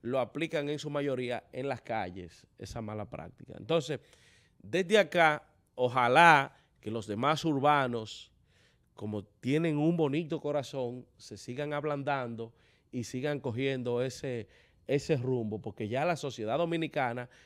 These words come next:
está cansado de temas sin importancia, de debates estériles completamente, de que todos los días lo que se esté hablando de, de que a los foques esto, que, que, que si yo quién le dio una galleta, de que, que si yo,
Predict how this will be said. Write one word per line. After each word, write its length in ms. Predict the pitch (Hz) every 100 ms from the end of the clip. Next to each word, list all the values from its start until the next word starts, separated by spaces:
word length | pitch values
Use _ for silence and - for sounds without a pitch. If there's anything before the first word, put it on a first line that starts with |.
| _
está 520 | - 131 - 156 180
cansado 1000 | - 170 151 135 - 180 185 147 127 127 - _ _ _ -
de 300 | 98 113 - _ _ _
temas 680 | 139 208 202 190 180 - - _
sin 260 | - 139 139
importancia, 840 | 160 185 160 160 143 127 131 120 - _ _ -
de 180 | 110
debates 680 | 107 101 151 156 175 170 - -
estériles 680 | 147 - - 190 170 165
completamente, 1000 | - 143 156 165 165 170 165 139 120 139 139 _ - -
de 240 | 110 131
que 180 | 131 131
todos 320 | 107 160 180
los 100 | 170
días 140 | 175 170
lo 120 | 156
que 100 | 143
se 100 | 127
esté 160 | 120
hablando 420 | 151 165 165 147 135
de, 220 | 123 107 - - -
de 160 | 123
que 80 | 110
a 40 | 127
los 140 | 123
foques 540 | 160 151 147 165 185 156
esto, 160 | 151
que, 160 | 131 117
que, 160 | 123
que 60 | 110
si 100 | 107
yo 100 | 120 113
quién 120 | 165
le 60 |
dio 120 | 160 156
una 100 | 147
galleta, 560 | 135 165 202 151 147
de 100 | 135
que, 120 | 127
que 120 | - 127
si 140 | 139
yo, 300 | 147 175